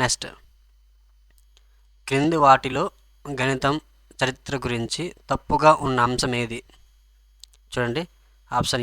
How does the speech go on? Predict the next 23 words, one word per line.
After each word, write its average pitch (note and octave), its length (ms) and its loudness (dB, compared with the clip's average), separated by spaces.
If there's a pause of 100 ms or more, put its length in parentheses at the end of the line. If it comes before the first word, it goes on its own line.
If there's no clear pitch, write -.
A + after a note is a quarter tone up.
(120)
ఏ - 20 -6 (200)
మ్యాథమెటిక్స్, B2+ 560 -4 (220)
గ్రీకు, B2 340 -6 (440)
మ్యాంథేనియన్ B2+ 600 -4 (540)
అని C3 140 -6
నేర్చుకోవడం C3 480 0 (240)
ప్లస్ - 240 -2
టెక్నే C3 300 -6
అనే C3 120 -2 (120)
కళ, A#2 120 4 (1040)
లాటిన్ B2+ 380 6 (380)
ఆర్స్ - 180 4 (140)
మ్యాథమెటికా B2 520 0 (680)
గణిత B2 280 -6
కళ, A2+ 140 -2 (1000)
సంస్కృతం C3 540 -2 (480)
గణిత B2 280 -2 (800)
గణన B2+ 220 0 (100)
శాస్త్రం. A#2+ 400 0 (840)
గణితం C3+ 360 0
అంటే D#3 200 -2 (260)
కేవలం C#3 320 2 (100)
లెక్కలు C3 260 -6